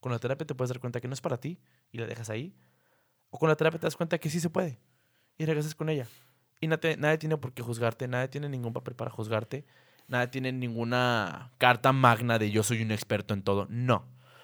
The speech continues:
O sea, todos tenemos errores, todos tenemos formas de ver las cosas, pero tenemos que ser respetuosos de la decisión de los demás. Mientras esto no te cause un daño realmente severo, puedes trabajarlo. Puedes trabajar con una persona y puedes hacerlo.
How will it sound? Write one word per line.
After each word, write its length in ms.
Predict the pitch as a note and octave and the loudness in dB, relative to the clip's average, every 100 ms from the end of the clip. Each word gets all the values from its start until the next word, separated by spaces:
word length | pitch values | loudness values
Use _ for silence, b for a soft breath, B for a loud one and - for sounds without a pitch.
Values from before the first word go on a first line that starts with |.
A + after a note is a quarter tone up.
| B B B | B B B
O 40 | - | -20
sea, 140 | - - | -18 -4
todos 340 | G#2 A2 C#3+ | 4 6 6
tenemos 380 | D#3 C3+ A#2+ B2 | 4 0 -2 -6
errores, 340 | A2+ G2+ G2+ - | -8 -8 -8 -4
todos 220 | A2 A2+ | -2 -2
tenemos 260 | A2 G#2+ G#2+ | -4 -8 -6
formas 260 | A2+ A2 | -2 0
de 60 | G#2 | 0
ver 100 | G2 | -2
las 140 | G2 - | -4 -8
cosas, 260 | G#2 G#2 | -10 -10
pero 160 | - G#2 | -10 -8
tenemos 320 | G#2 G#2 B2 | -6 -6 -8
que 60 | - | -8
ser 140 | A2+ | -6
respetuosos 400 | A2+ - - G#2+ | -6 -8 -10 -6
de 60 | A2+ | -4
la 120 | A2 | -2
decisión 260 | A2 G#2+ A2 | -2 -4 -2
de 60 | A#2+ | 0
los 100 | A#2+ | 0
demás. 320 | A2+ A#2+ A#2 _ B B B B B | 0 -4 -6 _ B B B B B
Mientras 340 | A#2 A2 G#2+ G#2+ | -6 -4 -4 -6
esto 180 | B2+ D#3+ | -6 -6
no 100 | D#3 | -6
te 100 | - | -6
cause 260 | D3 C3 C#3 | -4 -2 -2
un 80 | |
daño 200 | B2+ B2 A2+ | -2 0 0
realmente 460 | A2+ A2+ A2 - | -2 -2 -4 -6
severo, 380 | A2 A2 A2+ C3+ | -6 -4 -2 -4
puedes 220 | - F#3+ - | -2 -4 0
trabajarlo. 560 | D#3+ D3+ D#3+ C3+ G#2+ _ b b b b b b | 0 0 0 -2 -4 _ b b b b b b
Puedes 160 | C3+ C#3+ | 0 0
trabajar 320 | C#3 B2+ B2 | -2 -2 -4
con 80 | C3 | -6
una 120 | - | -8
persona 260 | B2 D3 | -8 -6
y 40 | D3 | -4
puedes 200 | C#3 C3+ | -2 -2
hacerlo. 300 | B2 A#2+ | 0 -2